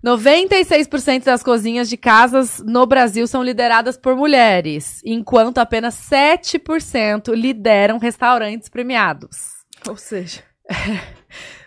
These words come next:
Speaker 1: Quase metade das mulheres, quarenta e cinco por cento, buscam por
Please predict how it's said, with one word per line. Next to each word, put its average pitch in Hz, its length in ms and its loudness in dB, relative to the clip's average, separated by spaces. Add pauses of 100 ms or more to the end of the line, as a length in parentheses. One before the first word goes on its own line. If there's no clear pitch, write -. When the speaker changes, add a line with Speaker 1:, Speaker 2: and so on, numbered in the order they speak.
(120)
Speaker 1:
Quase 294 520 4
metade 320 600 4
das 269 180 2
mulheres, 202 420 2
quarenta 214 280 0
e - 20 -4
cinco 269 220 -8
por 247 120 -4
cento, 180 400 -6
buscam 277 520 -4
por 269 280 -2